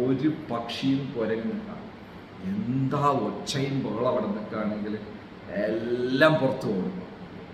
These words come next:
ഓടിയതിനു ശേഷം അദ്ദേഹം ഒരു എട്ട് മണി വരെ ഈ പൂജാരി പൂക്കൾ കൊണ്ടുള്ള, ആ, ഫൂൽ ബംഗ്ലാ എന്ന് പറയും, ഉം, മെത്തയൊക്കെ ഉണ്ടാക്കി അതിൽ മധുരമൊക്കെ വെച്ചിട്ട് രാത്രി ഇങ്ങ് അടച്ചിട്ട് വരും.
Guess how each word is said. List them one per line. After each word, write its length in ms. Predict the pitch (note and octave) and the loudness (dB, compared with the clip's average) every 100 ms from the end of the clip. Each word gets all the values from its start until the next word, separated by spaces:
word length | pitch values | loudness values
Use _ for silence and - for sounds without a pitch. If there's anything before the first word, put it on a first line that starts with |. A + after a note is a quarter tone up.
| A2+ | 0
ഓടിയതിനു 440 | A#2+ B2+ B2+ B2 A#2 | 4 6 6 6 2
ശേഷം 540 | A2+ G2+ G2+ - - | 0 -2 0 -2 -2
അദ്ദേഹം 400 | A2 G#2 G2 A2+ | -2 0 0 0
ഒരു 100 | A2 | 2
എട്ട് 280 | A2 - E3+ | 0 0 0
മണി 340 | E3 C#3 B2+ G#2+ | 2 4 2 2
വരെ 240 | G2+ G#2 | 0 0
ഈ 160 | C3 G#2+ | 0 -2
പൂജാരി 680 | G#2 G#2+ G2+ A2+ G#2+ G#2+ F3+ - - - - | -4 -2 -2 -2 -2 0 0 -2 -6 -12 -2
പൂക്കൾ 420 | C3 C3+ C3+ C3+ C3 | 2 2 2 4 4
കൊണ്ടുള്ള, 580 | A3+ A3 G#2+ G#2 G2+ A#2 E3 - - - | 4 2 4 4 4 2 0 -6 -10 -8
ആ, 180 | A#2 C3 - | -4 -4 2
ഫൂൽ 320 | G#3 A3 G3+ | 4 6 6
ബംഗ്ലാ 580 | D#3+ C3+ B2 A#2 C#3 - - | 6 6 4 2 4 2 0
എന്ന് 180 | G3 F#3 | -2 -4
പറയും, 180 | F3 - - | -4 -6 -6
ഉം, 280 | G3 G3 C3+ - - - - | -4 -2 -2 -6 -10 -14 -6
മെത്തയൊക്കെ 720 | G#2+ G#2+ - B2 G#2 - G#2+ | -6 -4 2 4 4 0 -2
ഉണ്ടാക്കി 500 | F#2 G2+ G2+ - C3+ F3+ - - - | 0 2 2 0 -2 -2 -6 -10 -8
അതിൽ 200 | G#2+ G#2+ | -2 0
മധുരമൊക്കെ 680 | G#2+ G#2+ F#2+ A2 G2 - B2 | 0 -2 -2 -2 -2 -4 -2
വെച്ചിട്ട് 680 | G2 F#2+ - - F#3+ - | -2 -2 -6 -2 0 0
രാത്രി 340 | G2+ G2+ - A2+ | 0 0 -2 -4
ഇങ്ങ് 200 | G2+ G2 | -2 0
അടച്ചിട്ട് 500 | F#2+ - - A2 G2 | -2 -4 -8 -6 -4
വരും. 180 | G2 | -4